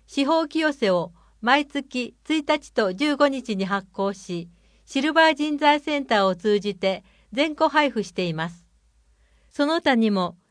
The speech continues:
市内郵便局や市役所、清瀬欅ホール、各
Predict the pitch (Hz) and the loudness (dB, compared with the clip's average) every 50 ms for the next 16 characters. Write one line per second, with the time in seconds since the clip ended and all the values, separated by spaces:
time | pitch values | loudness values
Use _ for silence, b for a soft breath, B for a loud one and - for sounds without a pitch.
0 | _ _ - - 302 294 285 269 247 233 220 240 247 254 226 269 254 233 220 - | _ _ -8 -4 0 2 2 4 4 4 4 4 2 2 2 2 0 0 0 -2
1 | 220 190 190 196 180 165 160 156 - _ _ _ _ _ - - 247 277 294 285 | -4 -4 -4 -2 -2 -2 -2 -2 -4 _ _ _ _ _ -6 -2 0 0 0 0
2 | - - - - 196 165 - - _ _ _ _ _ _ _ _ _ - - 294 | -4 -14 -8 -6 -6 -6 -6 -8 _ _ _ _ _ _ _ _ _ -6 0 2
3 | 294 285 269 262 - 208 196 202 226 233 240 247 - 240 214 233 214 190 170 147 | 4 4 4 2 0 0 0 2 0 0 0 -2 -4 -4 -2 -2 -2 -2 -2 -2
4 | 147 143 147 - _ _ _ _ _ _ _ _ _ _ _ _ - - 269 262 | -4 -8 -8 -10 _ _ _ _ _ _ _ _ _ _ _ _ -2 0 0 0
5 | 262 - 202 180 170 170 | 0 -2 -4 -4 -6 -8